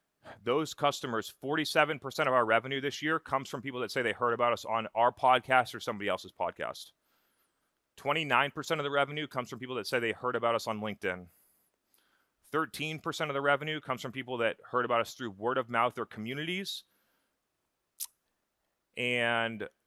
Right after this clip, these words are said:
a small percentage is other and different things like that. But a, uh, ninety-seven percent of it comes from what I talked about before in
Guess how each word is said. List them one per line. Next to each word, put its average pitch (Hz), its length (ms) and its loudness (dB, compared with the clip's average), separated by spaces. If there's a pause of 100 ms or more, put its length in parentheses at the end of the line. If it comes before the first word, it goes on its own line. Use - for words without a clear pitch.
a 104 60 -4
small 143 400 2
percentage 131 480 -2
is 107 140 -8 (120)
other 120 340 2
and 113 100 -4
different 117 260 -6
things 117 180 -8
like 107 200 0
that. 92 280 4
But 98 140 0
a, 98 140 -2 (280)
uh, 98 200 -2
ninety-seven 135 880 2
percent 139 340 -2
of 147 80 -2
it 170 160 -2
comes 135 260 -2
from 120 220 -6
what 113 140 4
I 110 80 6
talked 123 260 0
about 117 140 -2
before 131 400 -2
in 110 160 -6